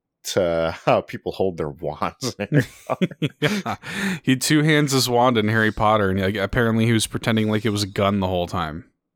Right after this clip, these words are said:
Speaker 1: Yeah, okay.
Speaker 2: <laughs> And so I, I'm like, I'm, I'm looking at this, and I'm just like, "So Robert Pattinson really does, like, he comes off to me as, like, a, like, a fourteen-year-old." He's just <laughs> like, "This is, I gotta do what's cool."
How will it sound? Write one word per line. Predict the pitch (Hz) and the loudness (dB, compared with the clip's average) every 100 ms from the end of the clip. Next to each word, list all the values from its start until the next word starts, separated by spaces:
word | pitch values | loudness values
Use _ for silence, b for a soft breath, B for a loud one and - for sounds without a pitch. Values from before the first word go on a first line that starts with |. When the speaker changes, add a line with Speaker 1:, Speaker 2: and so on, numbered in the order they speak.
| _ B B B B B B - | _ B B B B B B -4
Speaker 1:
Yeah, | 87 78 90 - | -4 -4 -6 -6
okay. | 78 - - - - 262 - | -8 -10 -4 -4 0 -2 -2
Speaker 2:
<laughs> | - | -4
And | 214 - | -4 -2
so | - 190 170 B B B B B B _ - | 0 2 2 B B B B B B _ 0
I, | 160 | 2
I'm | 156 151 165 | 4 2 4
like, | 156 147 - - | 2 2 -4 -2
I'm, | 147 151 | 0 2
I'm | 147 147 | 2 2
looking | 160 170 175 | 2 2 0
at | 113 | 2
this, | 110 104 - - - _ - | 4 4 4 0 -2 _ -4
and | 127 | 0
I'm | 127 | 2
just | 123 127 143 | 2 2 2
like, | 127 | 2
"So | - 151 | 2 2
Robert | 139 196 262 | 2 2 0
Pattinson | - 175 175 - 156 120 | 2 0 0 0 2 2
really | 120 135 127 | 4 4 2
does, | 113 113 117 107 | 4 4 4 2
like, | 110 98 - B B B B B | 2 0 -2 B B B B B
he | 160 | -4
comes | 143 202 196 | 0 0 2
off | 143 139 - | 4 4 2
to | 147 | 0
me | 120 | 2
as, | 107 110 | 2 2
like, | 107 101 | 2 2
a, | 101 95 87 85 - - - | 2 2 2 -2 -10 -20 -4
like, | 131 113 | 0 0
a | |
fourteen-year-old." | - 139 135 - 120 160 127 90 85 95 120 - | -2 -2 0 0 2 2 2 2 0 -4 -10 -12
He's | - 123 123 | -4 -2 0
just | 165 - - _ | 2 4 2 _
<laughs> | - | -2
like, | 262 - | -2 -2
"This | 160 165 - | -6 -4 -2
is, | 120 - B B B B | -2 -4 B B B B
I | 120 | 0
gotta | 127 113 | 2 2
do | 113 104 | 2 2
what's | 95 - | 2 -2
cool." | - 117 98 85 | 2 2 2 -2